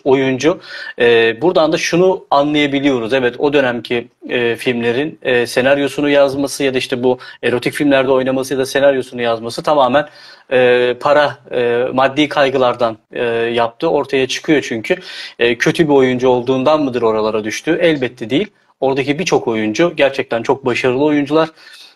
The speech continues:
E, yargılamak bizim haddimize düşmez. Sadece, e, onları objektif bir şekilde anlatmaya çalışıyoruz, anlatmaya gayret ediyoruz. Kimse kimsenin hayatını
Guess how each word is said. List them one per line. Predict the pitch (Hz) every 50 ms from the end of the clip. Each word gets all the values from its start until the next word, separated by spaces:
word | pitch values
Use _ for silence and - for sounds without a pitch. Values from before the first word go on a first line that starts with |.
| _ _
E, | - 131
yargılamak | 123 120 120 120 117 147 151 147 143 135 143 135 135 156 175 175 180 -
bizim | 147 143 175 151 147 170 196 -
haddimize | - - - 175 165 151 139 139 127 131 139 202 226 180
düşmez. | 160 139 - - 147 127 - - - - - - - - - - - _
Sadece, | - - 180 165 147 139 139 131 139 180 190 185 - - - -
e, | 170 156 156
onları | 156 - 190 185 180 180 170 156 156 151 143 143 -
objektif | 156 147 143 143 147 - - 147 -
bir | 156
şekilde | - - 143 - - 127 120 127 - -
anlatmaya | 131 131 135 135 135 131 - 160 160 160 160
çalışıyoruz, | 160 156 135 120 113 - - 120 117 117 127
anlatmaya | 127 131 139 131 135 151 147 147
gayret | 131 135 120 117 117 113 -
ediyoruz. | 113 107 - 131 - - 208 - - - - - - - - - _
Kimse | - 190 165 - 156 143
kimsenin | - 160 147 - 151 135 131
hayatını | - 120 143 139 139 131 131 - 147 147 180 180 180